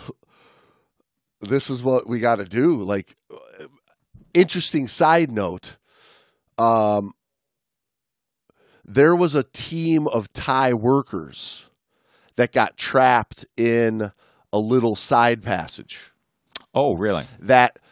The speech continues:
Speaker 1: that they tried to dive out. And we're talking, like, in very early from Swilden's Hole, you know,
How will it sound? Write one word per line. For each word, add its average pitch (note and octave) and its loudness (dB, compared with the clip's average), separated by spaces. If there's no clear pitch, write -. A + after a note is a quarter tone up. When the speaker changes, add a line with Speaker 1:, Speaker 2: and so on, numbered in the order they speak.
Speaker 1:
that A#2+ -2
they D3 2
tried C#3+ 0
to B2+ -2
dive C3 2
out. - -2
And A2+ 0
we're G3+ 2
talking, D#3 0
like, C3+ -2
in A#2+ -4
very C3 -4
early C3 0
from A#2 -2
Swilden's B2 -2
Hole, A#2 0
you C3 -4
know, G#2+ 4